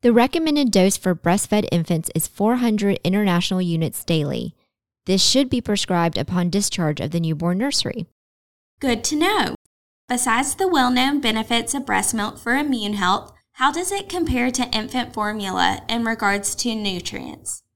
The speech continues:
Speaker 1: So there are many reasons that breastfeeding may not be an option for families. So infants should then be fed an iron-fortified infant formula during the first year of life.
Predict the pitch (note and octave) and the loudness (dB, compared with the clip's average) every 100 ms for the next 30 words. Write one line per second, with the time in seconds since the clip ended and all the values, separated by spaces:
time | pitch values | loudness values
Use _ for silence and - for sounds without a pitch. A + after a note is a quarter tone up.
0 | _ _ _ _ _ _ - - D4 C#4 | _ _ _ _ _ _ -10 0 2 2
1 | C4+ B3+ - G#3 C4+ C4 C4+ C4 C4+ E4 | 2 0 -2 0 2 4 4 4 4 4
2 | E4 A#3+ G#3+ G#3+ G#3+ G3+ B2 F3+ F#3+ - | 4 4 4 2 2 2 0 0 -2 0
3 | G3 F#3 F#3 F#3 E3 F3+ A3 B3 A3 G#3 | 0 2 0 0 2 4 6 4 2 2
4 | G#3 F#3+ D#3+ - - F3 G3 F#3+ F3 C#3 | 2 2 0 0 0 0 -2 -2 0 0
5 | C#3 F#2 - - _ - - A#3+ A#3 - | -2 -6 -8 -14 _ -4 2 4 4 2
6 | A3+ A3 B3 - - - C4+ C#4+ G#3+ A3 | 0 2 0 2 2 4 4 4 2 2
7 | A#3+ A#3 A3+ - F#3+ F#3 - F3 - G3 | 4 4 0 2 2 2 0 -2 0 0
8 | G3+ A#3 B3 B3+ - G3 G3 G#3 F#3+ G3+ | 4 4 2 -2 -2 0 0 0 0 0
9 | - E3 G#3+ - - E3+ E3+ E3+ E3 - | 0 0 0 -4 0 0 0 -2 -2 0
10 | F3 D#3+ - E3+ E3+ - E3 D#3+ D#3 D#3+ | 0 0 -2 -2 0 0 0 0 -2 -4
11 | - - | -4 -6